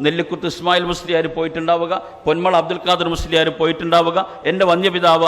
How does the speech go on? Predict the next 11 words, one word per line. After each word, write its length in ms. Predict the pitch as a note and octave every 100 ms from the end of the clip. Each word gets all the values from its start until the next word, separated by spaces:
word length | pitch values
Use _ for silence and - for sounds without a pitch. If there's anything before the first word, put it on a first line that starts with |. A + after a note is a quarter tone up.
| D#3+
ആനമങ്ങാട് 460 | F3 F3+ F3 E3+ D#3
അബ്ദുറഹ്മാൻ 420 | D#3 F3 F3 F3 E3
മുസ്ലിയാർ 360 | - E3+ E3 E3
പോയിട്ടുണ്ടാവുക? 680 | E3 E3 E3 E3 D#3+ D#3+ E3+ - - - - B2+
ആരെങ്കിലും 540 | D3 D#3 D#3+ E3 E3+ -
തടസ്സം 340 | C#3+ C3+ C#3 C3
പറഞ്ഞോ? 280 | B2+ B2 G#2+ F#2+ - - C#3+
ഇല്ല. 280 | C3+ A2 - -
എന്തുകൊണ്ട്? 440 | D#3 D3 C#3 C3 A#2+ G#2+ - - -
അതൊക്കെ 260 | B2+ C3 - C#3+
ഉൾക്കൊള്ളുന്നതാണ് 1000 | C#3+ D3 - D#3+ D#3 D#3+ D#3 D3+ D3 C3+